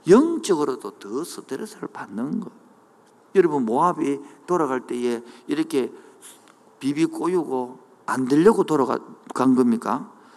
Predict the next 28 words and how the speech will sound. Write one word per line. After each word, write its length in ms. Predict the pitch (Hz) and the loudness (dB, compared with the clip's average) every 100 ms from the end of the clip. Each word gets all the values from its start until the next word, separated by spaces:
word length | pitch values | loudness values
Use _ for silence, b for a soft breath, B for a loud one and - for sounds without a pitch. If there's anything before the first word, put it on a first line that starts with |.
| B | B
잘 180 | - - | -14 -6
먹고 540 | 113 160 - 147 - B B | -4 -4 -4 -6 -6 B B
잘 200 | - 110 | -10 -4
되려고 380 | 113 147 175 160 | 0 0 0 -4
한 200 | 110 120 | -4 -8
것이죠. 560 | - - - - - _ - | -8 -14 -20 -20 -20 _ -10
지금도 280 | - 160 151 | -6 0 2
여러분도 300 | 175 139 120 | 2 0 -4
마찬가지입니다. 840 | 123 143 143 151 139 127 127 135 B B B - | -4 -4 -6 -6 -8 -6 -8 -10 B B B -6
우리들이 400 | 165 165 156 160 | -2 0 0 0
결단하는 580 | 170 170 165 156 156 | -2 -2 -6 -4 -6
것들, 340 | 139 139 139 117 | -8 -6 -8 -4
헌신하는 380 | 127 151 143 139 | -6 -4 -6 -8
것들이 560 | - 180 190 175 104 B B B | -8 -6 0 0 0 B B B
잘 220 | - 120 | -8 -4
먹고 440 | 147 175 - 147 | -2 -2 -2 -4
잘 200 | 135 110 | -4 -6
살라고 320 | 104 160 160 127 | -6 -2 -2 -2
하는데 340 | 135 127 110 92 | -6 -4 -6 -8
좋은 300 | - 120 147 | -6 0 0
거죠. 360 | 151 117 98 - B B B | 0 -4 -8 -10 B B B
근데 240 | - 190 180 | -2 2 2
그것들이 840 | - 147 208 214 147 139 104 - - | 2 2 2 0 -2 -2 -4 -8 -8
주님 320 | 262 240 214 | -2 0 0
안에서 480 | - 320 330 233 - | 0 -2 0 -4 -2
해야 120 | 160 | -6
될 200 | 120 101 | -4 -6
것들을 580 | 98 104 - 107 113 98 | -6 -8 -8 -8 -8 -8